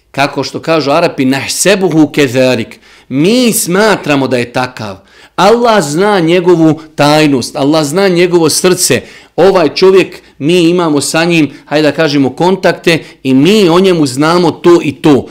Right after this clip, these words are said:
Smatramo ga je pošten, da je povjerljiv, da je čestit, da je marljiv, da je bogobojazan. A Allah zna istinu o njemu i Allahu će on polagati račune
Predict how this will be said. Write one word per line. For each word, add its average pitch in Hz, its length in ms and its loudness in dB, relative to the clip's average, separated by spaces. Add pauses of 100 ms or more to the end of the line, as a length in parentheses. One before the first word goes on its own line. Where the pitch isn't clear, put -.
(120)
Smatramo 147 560 -2
ga 123 120 0
je 117 180 -2
pošten, 147 440 0 (220)
da 135 100 0
je 135 120 0
povjerljiv, 143 720 2 (120)
da 123 100 -2
je 120 160 -2
čestit, 156 560 0 (160)
da 123 100 -4
je 120 60 0
marljiv, 143 480 0 (180)
da 139 80 0
je 156 80 2
bogobojazan. 143 720 0 (440)
A 135 120 -4
Allah 190 420 4
zna 156 440 0
istinu 175 520 0
o 139 40 2
njemu 208 340 2
i 143 160 4
Allahu 175 500 2
će 185 120 0
on 175 120 -2
polagati 165 520 -2
račune 151 520 0